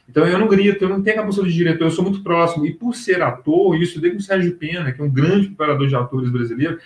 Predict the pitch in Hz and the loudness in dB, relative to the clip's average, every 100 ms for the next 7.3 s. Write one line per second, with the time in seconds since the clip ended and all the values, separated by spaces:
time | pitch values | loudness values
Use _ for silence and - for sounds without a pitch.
0 | - 143 139 - 135 147 226 233 214 185 | -4 0 0 0 0 2 2 0 0 2
1 | 156 156 147 127 127 - _ _ _ _ | 2 0 0 -2 -4 -12 _ _ _ _
2 | 165 190 196 180 180 180 180 180 - 233 | 2 4 6 4 4 2 2 -2 -2 -4
3 | 233 208 208 226 175 165 180 - 156 131 | -2 -2 -4 -8 -4 -2 -2 -6 -4 -4
4 | - 120 110 120 123 175 190 190 156 151 | -2 -4 -2 -2 -2 -2 -2 -2 -4 -8
5 | - - 185 196 202 190 180 170 175 175 | -14 -4 -2 0 0 -2 0 0 0 -2
6 | 160 - 190 185 - 131 123 117 113 107 | -4 -4 -2 -2 -2 -2 -2 -2 -4 -4
7 | 120 117 | -2 -2